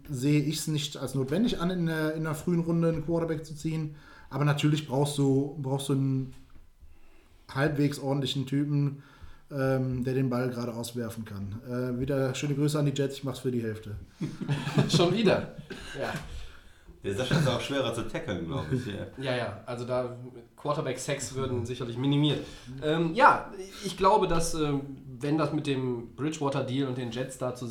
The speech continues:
Speaker 2: zustande kommt, dass da auf jeden Fall noch ein Quarterback im Draft gezogen wird.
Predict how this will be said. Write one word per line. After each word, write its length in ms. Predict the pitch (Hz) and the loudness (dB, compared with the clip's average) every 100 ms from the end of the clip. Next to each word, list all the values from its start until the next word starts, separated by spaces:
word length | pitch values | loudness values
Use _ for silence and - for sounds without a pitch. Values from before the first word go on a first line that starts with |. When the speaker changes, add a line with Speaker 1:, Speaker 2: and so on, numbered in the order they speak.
| 117 | -10
Speaker 2:
zustande 320 | - - 135 | -10 -6 -4
kommt, 220 | 131 123 | -4 -4
dass 140 | 120 113 | -4 -6
da 80 | 113 | -6
auf 160 | 101 | -6
jeden 160 | 120 123 | -6 -6
Fall 200 | 110 123 | -4 -4
noch 140 | 110 | -2
ein 60 | 95 | -4
Quarterback 480 | - 101 104 104 107 | -8 -8 -8 -10 -8
im 300 | 104 104 101 | -8 -10 -12
Draft 280 | 98 98 | -10 -10
gezogen 420 | - - 117 113 110 | -6 -6 -4 -6 -4
wird. 200 | 127 | -6